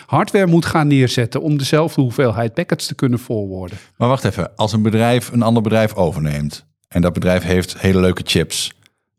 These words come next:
Speaker 2: ehm, dan hebben ze toch juist wel de waarde daarvan ingezien?
Speaker 1: Nou, ja, dat weet ik niet. Ik, eh, ik ben heel erg bang dat het, eh, dat de A I-train hier,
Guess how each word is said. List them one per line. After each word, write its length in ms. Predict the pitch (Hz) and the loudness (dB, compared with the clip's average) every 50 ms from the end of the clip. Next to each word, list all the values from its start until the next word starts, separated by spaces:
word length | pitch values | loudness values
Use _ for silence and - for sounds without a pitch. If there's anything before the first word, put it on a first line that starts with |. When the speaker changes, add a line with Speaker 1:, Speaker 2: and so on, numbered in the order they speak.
| _ _ | _ _
Speaker 2:
ehm, 500 | - 90 90 87 87 87 87 87 87 80 - - - - - _ _ _ _ _ _ _ _ _ | -2 0 2 2 4 4 4 2 2 0 -2 -10 -20 -20 -20 _ _ _ _ _ _ _ _ _
dan 260 | - 120 107 107 107 | -8 -2 0 0 2
hebben 200 | 101 110 104 107 | 2 0 0 -2
ze 100 | 98 101 | -4 -4
toch 160 | - 107 95 | -4 -6 -4
juist 380 | - 110 101 101 104 95 - 90 | 0 2 2 2 2 0 -2 0
wel 280 | 85 101 113 135 156 135 | 0 2 2 2 2 0
de 100 | 107 90 | 0 0
waarde 360 | 85 80 76 76 76 78 73 | -2 -4 -4 -8 -10 -10 -12
daarvan 380 | - 76 78 76 - 73 69 | -12 -12 -12 -12 -12 -12 -10
ingezien? 580 | 71 80 80 - - - 143 85 107 143 170 165 _ _ _ _ _ _ _ _ _ _ | -10 -10 -8 -8 -8 -8 -6 -8 -8 -8 -10 -14 _ _ _ _ _ _ _ _ _ _
Speaker 1:
Nou, 380 | _ - 151 143 131 135 135 151 156 - | _ 0 2 2 2 0 -4 -6 -10 -6
ja, 160 | 240 156 143 135 | -2 -2 0 0
dat 160 | 135 127 104 | -2 -2 0
weet 160 | 127 131 151 | 0 0 0
ik 80 | 190 170 | 0 0
niet. 300 | 202 214 - - - - | 0 0 0 -4 -10 -4
Ik, 340 | - 156 120 - _ _ - - | -4 -4 -4 -4 _ _ -2 0
eh, 80 | 147 135 135 | 0 0 0
ik 180 | - 160 127 | -2 -4 0
ben 180 | 135 156 160 156 | 0 0 0 2
heel 280 | 135 151 160 156 196 185 | 2 2 2 2 0 0
erg 180 | 135 127 - | -2 -2 0
bang 280 | 117 135 127 123 120 113 | 0 -2 0 0 0 -2
dat 180 | 120 117 - | -2 -2 -2
het, 240 | - 123 104 - - | -4 -6 -6 -4 -2
eh, 500 | 120 113 113 117 113 113 117 113 113 113 117 113 | 0 2 2 2 2 2 2 2 2 0 0 0
dat 200 | 117 120 113 - | 0 -2 -2 -2
de 300 | 135 - 139 127 127 - | -4 -2 0 0 0 0
A 140 | 123 131 147 | 0 0 0
I-train 580 | 160 - - - 170 160 151 143 135 131 123 | 0 0 0 0 2 2 4 2 2 2 0
hier, 380 | 110 110 131 131 123 123 117 | 0 0 0 2 2 0 2